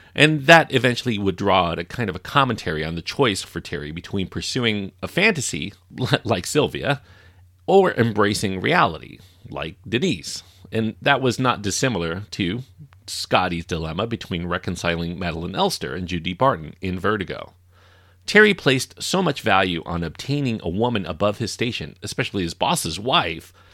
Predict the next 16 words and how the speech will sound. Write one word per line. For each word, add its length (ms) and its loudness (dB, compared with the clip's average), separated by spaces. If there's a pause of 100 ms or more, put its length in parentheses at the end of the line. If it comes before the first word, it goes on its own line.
(120)
that 160 -2
he 140 0
was 260 2
overlooking 600 2
the 60 -6
qualities 560 0
of 220 -8
true 300 2
blue 340 0
earnest 380 -6
women 240 -2
around 260 0
him, 180 -8
like 260 -8
Denise. 560 -8 (520)
Huppert 540 4